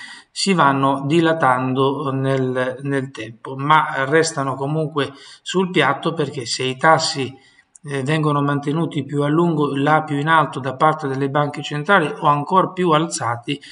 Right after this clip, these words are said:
è chiaro che qualche effetto prima o poi di deterioramento sulla domanda, eh, potrebbero andare ad averlo. Ed è proprio questo il grande sfasamento temporale che stiamo vivendo in questo momento,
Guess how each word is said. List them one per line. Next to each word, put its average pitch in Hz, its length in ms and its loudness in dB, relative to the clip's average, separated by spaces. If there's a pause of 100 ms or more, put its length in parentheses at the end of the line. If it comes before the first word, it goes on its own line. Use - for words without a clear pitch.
(220)
è - 120 -6
chiaro 160 300 4
che 139 160 -4
qualche 139 320 0
effetto 147 600 -2
prima 135 280 -2
o 135 100 -4
poi 139 480 0 (400)
di 143 200 -2
deterioramento 139 960 2
sulla 135 280 -2
domanda, 123 640 0 (340)
eh, 123 260 -6
potrebbero 131 600 0
andare 127 500 0
ad 143 160 -4
averlo. 127 380 -2
Ed 139 80 -2
è 156 80 2
proprio 214 320 2
questo 139 500 -2 (220)
il 139 340 -10
grande 185 380 2
sfasamento 165 800 0
temporale 143 640 2
che 135 120 -2
stiamo 143 360 -2
vivendo 147 420 4
in 135 140 -2
questo 135 320 -6
momento, 139 540 -4